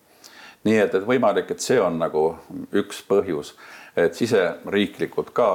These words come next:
et ma teen, sest ma pean seda tegema, ma arvan, et mul on õigus, järelikult ma teen, et kuna mul on õigus, see, mida nemad praegu mögisevad, las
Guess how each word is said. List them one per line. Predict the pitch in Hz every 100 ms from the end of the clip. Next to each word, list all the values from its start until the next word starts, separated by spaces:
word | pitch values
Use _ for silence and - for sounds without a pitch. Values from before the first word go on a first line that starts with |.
| 85
et | 76 - - - _
ma | -
teen, | 82 113 92 80
sest | 82 -
ma | 85
pean | - 82 78
seda | 82 82
tegema, | 143 107 90 87 - - -
ma | - 92
arvan, | 95 78 76
et | -
mul | 85 80
on | 98
õigus, | 123 90 82 -
järelikult | 85 78 73 - -
ma | -
teen, | - 95 80 - -
et | - -
kuna | - 90 76
mul | 67 73
on | 78
õigus, | 92 80 - - - - - _
see, | - - - 87
mida | 80 85
nemad | 113 - -
praegu | 87 82 82 78 76 - _ _ _ _ -
mögisevad, | 90 - 80 - 76 -
las | 76